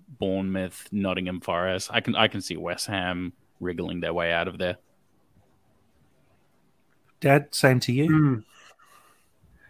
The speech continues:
Speaker 3: Yeah, I think Southampton seem riveted to the bottom for me. Um, you, you, you, you can't do it with one player, however good.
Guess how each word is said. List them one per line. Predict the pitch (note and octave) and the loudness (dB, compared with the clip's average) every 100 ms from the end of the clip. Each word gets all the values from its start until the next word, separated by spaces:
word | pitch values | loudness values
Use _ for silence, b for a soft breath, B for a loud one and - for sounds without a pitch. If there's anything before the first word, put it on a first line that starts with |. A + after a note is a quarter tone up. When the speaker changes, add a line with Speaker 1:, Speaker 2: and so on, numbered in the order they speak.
| b b _ _ _ _ _ | b b _ _ _ _ _
Speaker 3:
Yeah, | - C#3+ | -8 0
I | |
think | - G3 - _ _ _ _ _ | 4 4 2 _ _ _ _ _
Southampton | - F3 D3+ - D#3+ D3+ C#3+ C#3+ D3+ - - _ _ - | 2 6 6 8 6 6 4 2 0 -12 -20 _ _ -12
seem | - D#3 C3+ B2+ | 2 4 6 8
riveted | C#3 C3+ C3+ C3+ - | 8 8 4 0 2
to | C#3 | 2
the | B2 | 2
bottom | B2+ B2+ - C3+ | 0 0 0 0
for | - | 2
me. | C3 C3+ D3+ D3+ _ b b b b b | 2 4 2 0 _ b b b b b
Um, | C#3+ C3+ C3+ C#3 C#3 C#3 C#3 C3+ C3+ C3+ C#3 D3 | 2 4 6 4 4 2 2 2 0 -2 -4 -6
you, | C#3 C3+ - | -6 -6 -4
you, | D3 C3+ _ | -4 -4 _
you, | - C#3 _ - | -6 -6 _ -2
you | D#3+ | 0
can't | - E3+ D#3 D3 | 6 6 6 6
do | C#3+ C#3+ | 6 6
it | |
with | C#3 C#3 C3 | 4 -2 4
one | D3 C3 | 4 6
player, | - D3+ C3 A#2+ B2 _ _ | 4 4 4 2 -4 _ _
however | - C3 C3 A#2+ | -2 2 2 2
good. | B2+ C3+ | 2 0